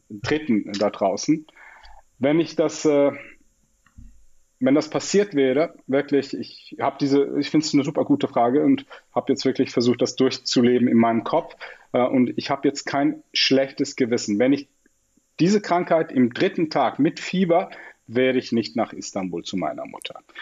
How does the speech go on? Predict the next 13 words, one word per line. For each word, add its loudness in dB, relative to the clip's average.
Dann 2
wäre 2
ich 0
auch 0
nicht -2
zur -2
Arbeit. 0
Die, -4
die 2
nächste 2
Person, 2
die 4
mich 4